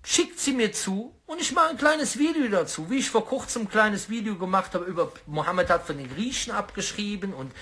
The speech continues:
der Einzeller widerlegt den Islam. Es ist easy work, Leute. Easy work. Ja? Es ist einfach. Schaut euch den Schrott nicht an. Schaut euch Sachen an, die euer Herz froh machen.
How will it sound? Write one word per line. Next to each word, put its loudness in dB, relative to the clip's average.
der 4
Einzeller 6
widerlegt -2
den -4
Islam. -4
Es -2
ist -2
easy 2
work, 6
Leute. -4
Easy 2
work. 6
Ja? 0
Es -2
ist -4
einfach. 6
Schaut 4
euch 2
den -2
Schrott -2
nicht -2
an. 2
Schaut 6
euch 10
Sachen 6
an, 2
die -2
euer 10
Herz 0
froh 2
machen. 2